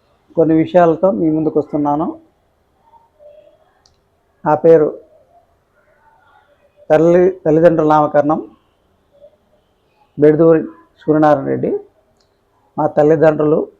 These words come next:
నేటికి శరీరం వదిలినటువంటి శ్రీ శ్రీ బెడుదూరి నరసింహారెడ్డి స్వామి వారు, మా తల్లిగారు శ్రీ బెడుదూరి లక్ష్మీదేవమ్మ గారు, ఈమె కూడా ఈ మధ్య శరీరం వదిలింది.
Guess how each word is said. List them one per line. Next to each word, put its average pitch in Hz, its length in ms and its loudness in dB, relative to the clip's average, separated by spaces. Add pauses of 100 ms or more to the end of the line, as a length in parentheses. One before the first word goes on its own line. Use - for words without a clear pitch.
(1500)
నేటికి 156 540 0 (1120)
శరీరం 160 400 2
వదిలినటువంటి 147 840 -4 (200)
శ్రీ 143 200 -4
శ్రీ 135 300 -8 (140)
బెడుదూరి 147 380 0
నరసింహారెడ్డి 143 480 -4
స్వామి 135 220 -2
వారు, 143 360 -2 (1800)
మా 165 60 -4
తల్లిగారు 156 680 0
శ్రీ - 380 -4 (920)
బెడుదూరి 156 340 2
లక్ష్మీదేవమ్మ 147 520 -2
గారు, 135 420 -4 (540)
ఈమె 156 200 0
కూడా 151 260 0
ఈ 147 80 -6
మధ్య 139 340 -4 (160)
శరీరం 143 280 -2
వదిలింది. 135 500 -6